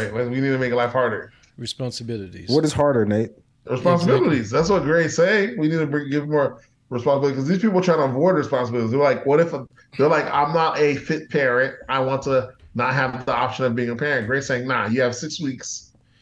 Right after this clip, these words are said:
Speaker 1: and now you have to be a parent." I like, that rule doesn't make any sense to me.
Speaker 3: I understand
Speaker 2: It makes
Speaker 3: someone's,
Speaker 2: perfect sense.
Speaker 3: I
Speaker 2: It makes,
Speaker 3: understand
Speaker 2: don't
Speaker 3: someone
Speaker 2: try.
Speaker 3: saying that they don't,
Speaker 2: <laughs>
Speaker 3: they, they ca-, they don't, they're not responsible right enough at the time,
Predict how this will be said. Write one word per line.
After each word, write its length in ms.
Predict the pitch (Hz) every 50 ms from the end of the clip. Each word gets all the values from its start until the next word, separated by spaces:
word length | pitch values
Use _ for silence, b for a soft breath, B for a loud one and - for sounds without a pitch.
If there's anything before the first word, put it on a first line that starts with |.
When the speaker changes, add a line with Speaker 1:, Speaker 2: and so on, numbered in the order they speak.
| _ _ -
Speaker 1:
and 160 | 120 120 123
now 100 | 127 123
you 140 | 127 123 117 107
have 240 | 135 135 139 - -
to 40 | 139
be 100 | 131 127
a 40 | 120
parent." 360 | 123 156 175 147 117 95 -
I 100 | 113 131
like, 260 | 139 139 131 120 117 - - _ _ _ _ -
that 200 | 131 139 160 165 156
rule 260 | 156 156 165 165 160 151
doesn't 200 | 143 127 131 135
make 140 | 139 139 131
any 120 | 131 123 110
sense 300 | 113 143 147 139 - -
to 80 | 127
me. 80 | 110 131
Speaker 3:
I 120 | 147 165
understand 540 | 170 165 165 151 - - - 156 160 160 160
Speaker 2:
It 20 | 180
makes 160 | 185 185 -
Speaker 3:
someone's, 260 | - 143 - - 139
Speaker 2:
perfect 160 | 131 156 147
sense. 160 | - - 131 120
Speaker 3:
I 40 | 147 175
Speaker 2:
It 20 | 190
makes, 180 | 190 175 147
Speaker 3:
understand 100 | 170 165 156
Speaker 2:
don't 60 | 151
Speaker 3:
someone 240 | - - 180 196 202
Speaker 2:
try. 80 | 160 117
Speaker 3:
saying 180 | 151 143 143
that 180 | 139 139 135 127
they 100 | 139 143
don't, 280 | 139 135 139 135 - -
Speaker 2:
<laughs> 80 | 135
Speaker 3:
they, 140 | 131 139 139
they 220 | 131 127 131 143
ca-, 140 | 139 - - -
they 120 | 135 143
don't, 340 | 139 139 139 139 - 131 - - - 131
they're 120 | 131 139
not 180 | 143 135 123 131
responsible 520 | 123 117 - - 139 139 131 - 127 135 135
right 160 | 131 127 127
enough 480 | 135 127 123 135 135 139 135 - - _ _ _ _ _ _ _ _
at 120 | 131 120
the 60 | 120 123
time, 600 | - 143 135 131 131 135 135 135 139 147 143